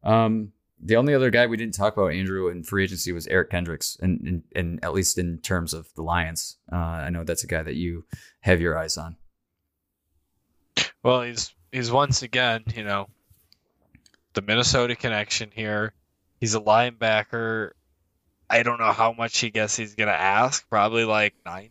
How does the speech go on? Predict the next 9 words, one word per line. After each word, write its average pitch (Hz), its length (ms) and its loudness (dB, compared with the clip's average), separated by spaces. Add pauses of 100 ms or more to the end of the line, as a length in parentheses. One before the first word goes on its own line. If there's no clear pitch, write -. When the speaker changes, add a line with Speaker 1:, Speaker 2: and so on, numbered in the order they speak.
Speaker 2:
to 101 260 2
fifteen, 110 680 -4 (240)
probably 123 280 2
somewhere 120 360 -4
in 113 120 -2
that 104 240 2
range, 123 340 -2
which 113 260 -2
is 107 420 0